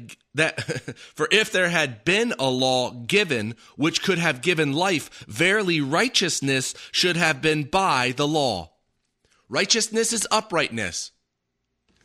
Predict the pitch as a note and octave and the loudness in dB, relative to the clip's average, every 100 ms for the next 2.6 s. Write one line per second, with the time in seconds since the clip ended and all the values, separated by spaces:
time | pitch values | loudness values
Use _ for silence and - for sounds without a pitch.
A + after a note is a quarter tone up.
0 | _ _ - G#3+ D#3 - - - - _ | _ _ -4 0 0 -2 -12 -20 -20 _
1 | _ _ _ - D#3+ C#3+ E3 G3 A3+ B3+ | _ _ _ -2 0 2 2 2 0 0
2 | G#3 D#3 B2+ G#3 G#3 A3 | 2 0 0 0 2 0